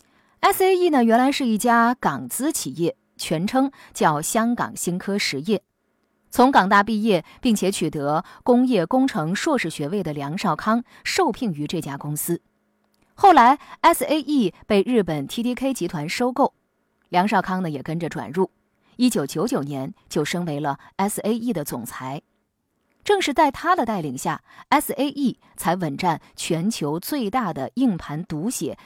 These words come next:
磁头独立供货商的地位，并且成为了T D K集团旗舰子公司。一九九七年，那个时候呢，才刚刚流行M P三。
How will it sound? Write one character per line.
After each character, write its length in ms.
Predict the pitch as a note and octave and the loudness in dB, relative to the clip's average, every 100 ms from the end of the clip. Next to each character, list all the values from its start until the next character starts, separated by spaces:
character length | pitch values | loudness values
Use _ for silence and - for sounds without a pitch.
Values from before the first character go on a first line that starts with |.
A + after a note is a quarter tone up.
| _ | _
磁 300 | - - F3 | -6 -4 -4
头 360 | - D#3 D3+ F3+ | -4 -4 -4 -4
独 220 | - D#3+ | -6 -4
立 140 | G3 | -4
供 200 | D3+ A3 | -2 -2
货 140 | B3 A#3 | -2 -2
商 240 | - A#3 | -2 -2
的 80 | F#3+ | -4
地 160 | D3+ C#3 | -6 -8
位， 160 | C#3 _ _ _ - - | -10 _ _ _ -20 -4
并 140 | G4 F4+ | 0 2
且 140 | A3+ | 0
成 180 | F#3+ G3+ | 0 -2
为 160 | F#3 | 0
了 160 | G3+ E3+ - | 0 -2 -6
T 160 | - D4 | -6 -4
D 120 | D4+ | -4
K 280 | - D4 F3+ | -2 0 0
集 240 | - E3 | -2 -6
团 400 | F3 D#3+ D3 F3 - _ | -6 -6 -4 -6 -10 _
旗 380 | - - D#3 G3+ | -6 -4 -4 -4
舰 260 | F4 C#4+ D3+ | -2 -2 -4
子 220 | - A#2 | -10 -10
公 200 | C#3 C#3+ | -8 -6
司。 280 | - D#3 - _ _ _ _ _ _ _ _ _ _ _ _ | -6 -6 -8 _ _ _ _ _ _ _ _ _ _ _ _
一 100 | C#4+ | 0
九 120 | F4 | 2
九 160 | F#4 D#3 | 2 0
七 180 | - C#4 | 0 0
年， 260 | F3+ G#2 _ _ _ _ - | 0 -4 _ _ _ _ -2
那 140 | A#3 | 0
个 80 | F#3+ | 0
时 100 | E3+ | 0
候 200 | F#3 F3+ | -2 0
呢， 140 | D#3+ | -2
才 160 | D#3 E3+ | -4 -4
刚 200 | F#3+ G3 | -2 -2
刚 120 | G3 | -2
流 160 | F3 D#3+ | -2 -4
行 160 | D#3 - | -6 -6
M 180 | D#3+ | -6
P 180 | F3 E3 | -6 -8
三。 240 | D3+ F#3+ | -2 -2